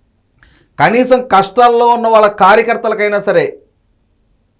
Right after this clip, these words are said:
ఒక అనారోగ్య సమస్య ఎదుర్కొంటున్న వాళ్ళకో, లేదు పిల్లల చదువులకో, ఎవరైనా వాళ్ళ పార్టీ, వాళ్ళ పార్టీ నుంచి, ఆయన కుటుంబం నుంచి, ఆయన జేబు నుంచి పది రూపాయలు ఖర్చు పెట్టిన నేపథ్యం ఆ పార్టీ శ్రేణులను చెప్పం మనం.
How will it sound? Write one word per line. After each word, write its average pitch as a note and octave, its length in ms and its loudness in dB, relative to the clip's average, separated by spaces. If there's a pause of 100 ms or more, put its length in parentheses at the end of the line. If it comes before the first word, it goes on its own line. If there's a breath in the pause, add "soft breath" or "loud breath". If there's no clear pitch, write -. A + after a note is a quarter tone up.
(360)
ఒక D3+ 160 0
అనారోగ్య G3+ 400 2
సమస్య G3 340 -4
ఎదుర్కొంటున్న F3+ 400 -6
వాళ్ళకో, E3+ 360 -2
లేదు G3 260 -2
పిల్లల F3+ 300 0
చదువులకో, F3 500 -6
ఎవరైనా D#3 400 -4
వాళ్ళ C#3+ 140 -2
పార్టీ, C#3+ 360 -4
వాళ్ళ C#3 160 -4
పార్టీ D#3 300 -6
నుంచి, C3 300 -10 (1040)
ఆయన F#3 240 2
కుటుంబం A3 360 -4
నుంచి, F3+ 260 -6 (440)
ఆయన F#3+ 260 0
జేబు G3 320 2
నుంచి F#3 300 -6 (1040)
పది D#3+ 160 0
రూపాయలు A#3+ 260 -2
ఖర్చు G#3+ 200 -2
పెట్టిన G#3 240 -6
నేపథ్యం F#3+ 400 -2
ఆ D#3+ 260 2
పార్టీ G#3 340 0
శ్రేణులను G#3+ 400 -6
చెప్పం F#3+ 220 -6
మనం. G3 160 -10